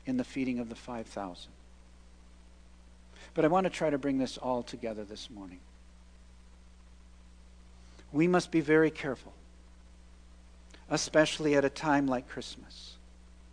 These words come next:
that we don't simply admire Jesus as a great teacher and good moral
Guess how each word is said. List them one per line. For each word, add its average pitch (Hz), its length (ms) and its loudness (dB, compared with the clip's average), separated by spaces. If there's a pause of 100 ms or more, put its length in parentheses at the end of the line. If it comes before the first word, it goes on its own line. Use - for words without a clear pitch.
(440)
that 147 160 0
we 151 100 2
don't 165 300 2
simply 160 560 -2
admire 143 640 2
Jesus - 840 -8 (460)
as 135 140 0
a 143 60 0
great 143 360 2
teacher 127 520 -6 (480)
and 131 200 0
good 127 240 2
moral 117 440 -2